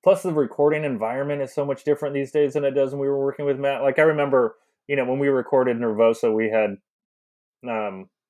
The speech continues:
for the whole record, we had, like, two or three days to track everything and then one day to mix it, I think, right? And so, like, it was, like, <laughs> just, it was, it was, like, insane the amount of shit that we did, you know, with,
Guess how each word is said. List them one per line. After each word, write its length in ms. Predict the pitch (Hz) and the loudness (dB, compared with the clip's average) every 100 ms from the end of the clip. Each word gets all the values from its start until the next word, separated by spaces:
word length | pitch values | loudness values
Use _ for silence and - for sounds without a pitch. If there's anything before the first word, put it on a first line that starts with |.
| _ | _
for 100 | - | -2
the 100 | 131 | 2
whole 180 | 123 170 | 4 6
record, 400 | 143 127 123 110 | 6 2 0 -2
we 160 | 110 110 | -2 -2
had, 320 | 117 110 104 | 0 0 -2
like, 340 | 107 104 101 _ _ _ _ _ _ _ _ _ _ _ _ _ _ _ | -2 -4 -4 _ _ _ _ _ _ _ _ _ _ _ _ _ _ _
two 220 | - 170 175 | -4 -2 2
or 180 | 151 | 2
three 280 | 127 - 143 | 0 0 2
days 300 | 135 123 117 | 4 2 0
to 80 | 120 | -6
track 380 | - 131 123 - | -4 -2 -2 -2
everything 600 | 117 113 110 120 113 110 | -4 -4 -4 -4 -4 -4
and 160 | 110 | -4
then 180 | 110 107 | -4 -2
one 220 | 104 113 | -2 0
day 140 | 113 110 | 4 4
to 60 | 101 | 4
mix 280 | 101 - | -4 -6
it, 80 | 98 | -6
I 100 | 87 | -8
think, 280 | 85 92 90 - | -8 -14 -14 -6
right? 260 | 101 98 101 | -2 -2 -4
And 160 | 120 120 | -8 -2
so, 200 | 131 120 | 0 2
like, 300 | 113 104 - _ _ _ _ _ _ _ _ - | 0 -2 -8 _ _ _ _ _ _ _ _ 0
it 80 | 156 | 2
was, 200 | 147 131 | 4 2
like, 240 | 127 117 | 0 -2
<laughs> 20 | |
just, 260 | 135 - - - - - | -10 -10 -16 -20 -16 -2
it 180 | 220 175 | -2 2
was, 120 | 185 | 0
it 220 | 165 160 | 0 -4
was, 160 | 160 147 | -2 0
like, 180 | 147 139 | 0 0
insane 420 | 139 - 139 135 | -8 -4 -4 -4
the 80 | 127 | -4
amount 280 | 127 120 | -4 -2
of 140 | 113 107 _ - | -4 -6 _ -16
shit 300 | - 131 113 120 | -4 -4 -4 -10
that 160 | 127 110 | -4 -2
we 100 | 117 | 0
did, 260 | 113 113 104 - _ - _ - | 2 2 2 -6 _ -20 _ -4
you 80 | 135 | 0
know, 140 | 117 | 2
with, 160 | 113 | 2